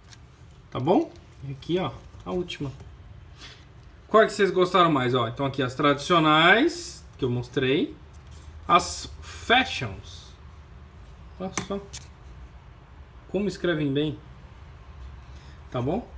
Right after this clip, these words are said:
Combina com post-it também. Comprem post-it. Pra quem gosta de escrever, deixar bilhetinhos, recados, é, lembretes em livros para as pessoas amadas.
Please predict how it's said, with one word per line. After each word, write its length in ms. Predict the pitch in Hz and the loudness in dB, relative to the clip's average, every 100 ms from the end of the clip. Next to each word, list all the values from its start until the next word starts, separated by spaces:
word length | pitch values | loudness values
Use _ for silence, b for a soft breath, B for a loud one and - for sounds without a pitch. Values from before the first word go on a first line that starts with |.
| - - | -16 0
Combina 360 | 254 262 294 | 4 6 6
com 140 | 294 285 | 4 2
post-it 640 | 294 302 - 269 262 - | 4 4 4 2 2 4
também. 460 | 262 220 208 208 165 | 4 4 4 2 -2
Comprem 200 | 220 226 | -6 -6
post-it. 680 | 247 277 - - 247 - - - - - - - - - - - - - - - - - - - - - - - - - - | -2 -2 0 0 -2 -2 -8 -8 -16 -16 -16 -16 -16 -16 -18 -18 -18 -18 -18 -18 -18 -16 -16 -18 -18 -18 -18 -18 -18 -18 -12
Pra 80 | |
quem 220 | 143 170 147 | -2 0 4
gosta 340 | 156 165 156 | 4 2 -2
de 60 | - | -4
escrever, 460 | 160 143 151 175 | 2 2 4 2
deixar 240 | 156 - 151 | 2 0 0
bilhetinhos, 680 | 143 139 127 - 170 160 131 | 0 0 -2 -4 -2 -2 -2
recados, 1000 | 123 - 170 170 - 151 147 - - - - - - - - - | -4 0 4 6 6 4 2 2 -6 -16 -18 -18 -18 -18 -18 -6
é, 520 | 139 139 135 131 127 - - | 0 2 2 0 -4 -10 -10
lembretes 840 | 143 160 151 175 202 202 202 - | 0 4 6 10 10 10 4 0
em 100 | 165 | 4
livros 800 | 151 156 180 175 151 151 151 147 | 6 6 6 4 2 0 0 -2
para 180 | - 135 | -4 -4
as 120 | - | -2
pessoas 520 | 135 - - 151 143 | -4 -4 -2 0 0
amadas. 880 | 131 131 156 175 165 160 160 - | 0 2 4 6 4 0 -6 -10